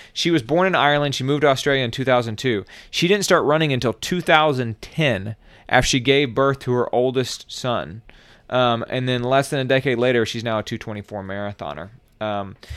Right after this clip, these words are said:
she ran two twenty, two thirty-one,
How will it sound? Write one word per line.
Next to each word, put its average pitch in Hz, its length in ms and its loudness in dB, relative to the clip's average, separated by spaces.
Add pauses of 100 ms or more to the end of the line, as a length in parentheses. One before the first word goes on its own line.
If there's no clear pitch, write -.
(200)
she - 200 -2
ran 147 760 2 (500)
two 214 260 -4
twenty, 160 500 -4 (200)
two 202 160 2
thirty-one, 143 1000 4